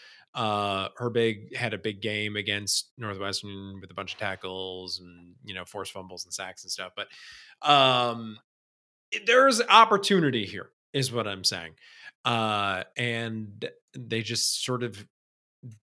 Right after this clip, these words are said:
basically, they need to stop Graham Mertz from going off. And this could be a game. We'll see.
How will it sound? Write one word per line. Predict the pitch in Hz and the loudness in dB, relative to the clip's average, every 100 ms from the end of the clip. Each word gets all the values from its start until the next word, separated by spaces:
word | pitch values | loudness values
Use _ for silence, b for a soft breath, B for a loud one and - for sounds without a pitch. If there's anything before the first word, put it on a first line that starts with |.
| 147 | 0
basically, | 131 240 240 233 196 | 6 6 6 4 4
they | 175 165 | 4 2
need | 139 131 | 2 0
to | 120 | -2
stop | - 123 120 | -2 -2 -4
Graham | 113 110 107 | -4 -2 -2
Mertz | 104 95 95 - - _ | -4 -6 0 0 0 _
from | - 107 | -16 -6
going | 95 92 95 87 _ _ - | -4 -4 -8 -16 _ _ -8
off. | 104 85 - - _ _ _ _ _ _ - | -6 -6 -8 -16 _ _ _ _ _ _ -10
And | 110 | -6
this | 120 - | -2 -2
could | 160 151 | -2 -6
be | 214 262 | -4 -4
a | 311 | -4
game. | 254 415 403 359 _ _ _ _ _ _ _ - | -4 -4 -4 -6 _ _ _ _ _ _ _ -14
We'll | 139 160 | -8 -2
see. | - | 0